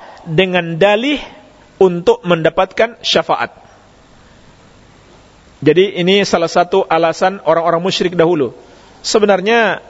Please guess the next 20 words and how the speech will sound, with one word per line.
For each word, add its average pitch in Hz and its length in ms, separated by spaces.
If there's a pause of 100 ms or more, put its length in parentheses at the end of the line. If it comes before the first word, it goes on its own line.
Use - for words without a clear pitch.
(100)
kita 202 320
bukan 160 560 (960)
pingin 160 480
beribadah 156 480
kepada 151 320
mereka, 156 560 (800)
tapi 220 320
ada 185 240
tujuan 202 360
lain, 175 520 (240)
yaitu 156 480
supaya 170 480
kita 175 320
mendapatkan 175 800
syafaat. - 480 (960)
Iya. 123 240 (2500)
Maka 269 320
Allah 302 160
membantah 294 480
mereka. 277 520